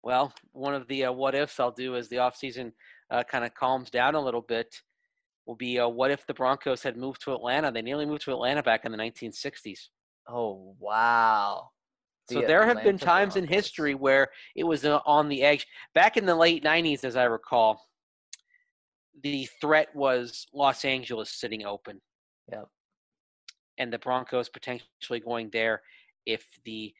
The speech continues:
Speaker 1: sales tax was not passed to help build what is, uh, now known as Empower Field at Mile High. And the other thing I remember is that there were some fans who,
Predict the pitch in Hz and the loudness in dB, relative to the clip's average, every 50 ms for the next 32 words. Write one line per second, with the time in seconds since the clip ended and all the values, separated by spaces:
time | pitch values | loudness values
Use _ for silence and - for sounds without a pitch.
0 | _ _ _ - - - 123 120 117 - - - - 117 107 107 - - - - | _ _ _ -12 -4 -2 -2 -2 -2 -4 -12 -4 -2 0 0 0 -2 -6 -18 -12
1 | 117 113 101 - 110 110 107 - _ _ - - - - 113 104 98 - - - | -12 -12 -12 -8 -6 -4 -4 -4 _ _ -18 -10 -4 -2 -2 -2 -2 -4 -6 -18
2 | - - - _ _ _ _ _ _ _ _ _ _ - - 123 113 110 101 _ | -18 -20 -20 _ _ _ _ _ _ _ _ _ _ -14 -12 -10 -10 -10 -12 _
3 | _ _ _ _ _ _ - 127 120 - _ _ _ _ 131 123 117 110 104 104 | _ _ _ _ _ _ -4 -4 -4 -4 _ _ _ _ -4 -2 -2 -2 -4 -8
4 | 107 - 107 110 113 107 107 101 98 - 110 104 101 101 104 110 107 107 104 113 | -14 -10 -6 -6 -4 -4 -4 -8 -8 -10 -8 -8 -6 -4 -4 -4 -4 -4 -4 -8
5 | 107 107 104 101 - - 110 - - - 107 107 101 - _ - - _ 113 107 | -10 -10 -10 -12 -14 -16 -16 -12 -4 -2 -2 -2 -2 -6 _ -20 -16 _ -10 -10
6 | 101 95 - _ _ _ _ _ _ _ _ - 110 101 - 107 107 110 110 110 | -10 -10 -14 _ _ _ _ _ _ _ _ -2 -2 -2 0 -2 -2 -2 0 0
7 | 110 107 104 101 92 117 110 104 101 95 92 - _ _ - - - - - - | 0 0 0 0 2 2 4 4 4 2 -2 -6 _ _ -20 -20 -20 -20 -20 -20
8 | _ _ _ _ _ _ _ _ 151 143 135 131 127 123 123 - _ _ _ _ | _ _ _ _ _ _ _ _ 2 4 4 4 2 0 -2 -6 _ _ _ _
9 | 139 139 - 156 175 208 208 - - 185 165 156 135 127 127 123 120 113 107 104 | -4 2 2 6 6 6 4 4 2 2 4 4 4 4 2 0 0 -4 -4 -2
10 | 98 101 98 - _ _ _ _ _ _ 135 123 123 131 - - 135 131 135 135 | -4 -4 -4 -4 _ _ _ _ _ _ -8 -6 -6 -6 -2 -2 0 0 0 -2
11 | - - - - 156 156 180 190 180 - - 180 156 139 127 113 104 95 87 85 | -4 -4 0 2 2 2 2 0 -8 0 2 4 4 6 4 4 2 0 -2 -6
12 | - - - - _ _ _ _ _ _ _ _ _ _ _ _ _ - - 151 | -12 -16 -16 -16 _ _ _ _ _ _ _ _ _ _ _ _ _ -4 -2 -2
13 | 139 131 127 123 123 113 | 0 0 -2 -4 -6 -8